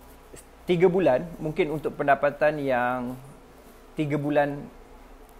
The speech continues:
uh, akan datang. So, maksud saya ialah keuntungan tahun ni untuk digunakan tahun depan.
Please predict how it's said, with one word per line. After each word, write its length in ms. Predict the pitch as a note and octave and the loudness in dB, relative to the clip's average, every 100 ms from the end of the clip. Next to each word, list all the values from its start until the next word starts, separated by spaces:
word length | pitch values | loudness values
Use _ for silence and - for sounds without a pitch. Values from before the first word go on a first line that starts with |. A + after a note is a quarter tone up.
| - - - - - - - - | -20 -20 -20 -20 -20 -20 -16 -6
uh, 160 | B2 A2+ | -6 -4
akan 140 | D3+ C#3+ C3 | 0 0 0
datang. 160 | F#2+ - - - - | -4 -10 -20 -12 -6
So, 80 | |
maksud 240 | C#3 B2+ F3+ | -4 -2 -2
saya 160 | F#3+ | 0
ialah 320 | E3+ E3 - - - - - - | 2 2 2 -4 -20 -20 -20 -18
keuntungan 480 | - D#3+ D3+ F3+ F#3 | -8 -6 -4 -2 0
tahun 200 | E3+ E3 F3+ | 2 2 0
ni 120 | B3+ F#3+ | -4 -4
untuk 160 | D3+ D3 | -6 -4
digunakan 380 | C#3+ D3 D3 C3+ | -4 -4 -2 0
tahun 240 | C3+ C3+ | 0 -2
depan. 140 | - | -4